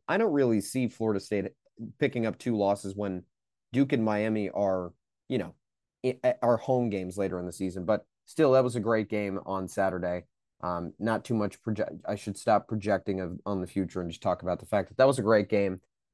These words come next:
Uh, Keon Coleman made a great one-handed catch to basically seal the game for Florida State, and their defense, uh, it got better when they needed it to. Uh, it's a clo-, it was a close game all around, though. Neither team could get the clutch score in the fourth quarter, but in the end, it was Florida State who got it in overtime.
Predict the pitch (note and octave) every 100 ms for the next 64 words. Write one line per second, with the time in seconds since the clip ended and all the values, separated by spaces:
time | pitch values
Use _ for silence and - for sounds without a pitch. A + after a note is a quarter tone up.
0 | - F2+ - B2 A2+ G#2+ G#2 G#2+ G2 G2
1 | F#2+ F2 F#2+ G#2 G#2 G2+ F#2 F#2+ G2+ G2
2 | F2 - F#2 - G2 F#2 G2 F2+ G#2 F#2
3 | F2+ F#2 F#2+ F2 F#2 F2+ - G2+ F#2 F#2
4 | F2 F#2 G2+ G#2 G#2 F#2+ - - _ _
5 | _ - F2+ F2 - A2 - A#2 A#2 G2+
6 | B2 B2 A#2 A2+ G#2+ B2 A#2+ G2+ - -
7 | G2 F#2+ - _ _ - F2+ F2 F#2+ G#2+
8 | - C#3+ F3+ D#3+ C#3+ C3+ C3 - C#3+ C3+
9 | C#3 A#2 A2+ G2+ G2 G2+ G2+ G2 A2+ A2
10 | G#2 A#2 G#2 G#2+ F#2+ G#2+ F#2+ G2+ - G#2+
11 | - - G#2+ G2+ F#2+ G2+ G#2 - G#2 G2
12 | F#2+ F2 G2 G2+ F#2+ F2+ - G#2+ F#2 -
13 | G2 F#2+ E2+ F#2 F2 D#2+ F2 E2+ B2+ B2
14 | C3 A#2+ A#2